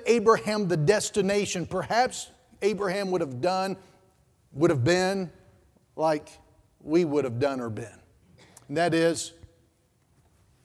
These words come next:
"That's what I need, God. I need to know where I'm going." And then we take it from there. See, we have in our minds, "Well, I got saved.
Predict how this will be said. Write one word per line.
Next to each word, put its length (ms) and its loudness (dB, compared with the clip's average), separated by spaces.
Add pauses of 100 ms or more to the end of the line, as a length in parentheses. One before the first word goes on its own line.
(260)
"That's 200 4
what 120 2
I 80 4
need, 260 -4
God. 340 -6 (140)
I 60 -14
need 240 2
to 80 8
know 180 4
where 200 4
I'm 220 0
going." 420 0 (600)
And 160 -6
then 220 -2
we 160 2
take 340 -4
it 140 -4
from 220 -4
there. 380 -4 (1160)
See, 180 2
we 200 6
have 200 4
in 100 2
our 140 4
minds, 560 2
"Well, 340 10
I 120 4
got 260 8
saved. 580 8